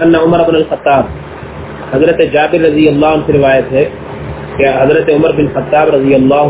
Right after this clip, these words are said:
تعالی عنہ اتا رسول اللہ صلی اللہ علیہ وسلم بنسخة من التوراة، آپ صلی اللہ علیہ وسلم کی بارگاہ اقدس میں حاضر ہوئے بنسخة من التوراة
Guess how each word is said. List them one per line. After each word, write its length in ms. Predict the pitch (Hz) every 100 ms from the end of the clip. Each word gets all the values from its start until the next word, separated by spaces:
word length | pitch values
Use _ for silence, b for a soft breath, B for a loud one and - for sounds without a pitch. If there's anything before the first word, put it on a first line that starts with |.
| 135
تعالی 220 | 127 123
عنہ 180 | 120 135 - - - - - 131
اتا 200 | 156 175
رسول 280 | 160 - 143
اللہ 200 | 135 139 131
صلی 160 | 131 123
اللہ 180 | 120 120
علیہ 120 | 139
وسلم 280 | 147 156 147
بنسخة 480 | 143 156 - - - 160
من 140 | 151
التوراة، 520 | 131 139 131 135 147 - - - - - - - -
آپ 140 | 147 147
صلی 160 | 151
اللہ 180 | 147 151
علیہ 120 | 147 -
وسلم 280 | 151 156 151
کی 100 | 147 - 151 - - - - - - - - 139
بارگاہ 400 | 139 135 139 147 139
اقدس 360 | 135 143 143
میں 120 | 147 127
حاضر 260 | 127 147 135
ہوئے 180 | 143 170 - - - -
بنسخة 460 | 147 175 180 165 165 160
من 80 | 151
التوراة 580 | 127 143 139 139 143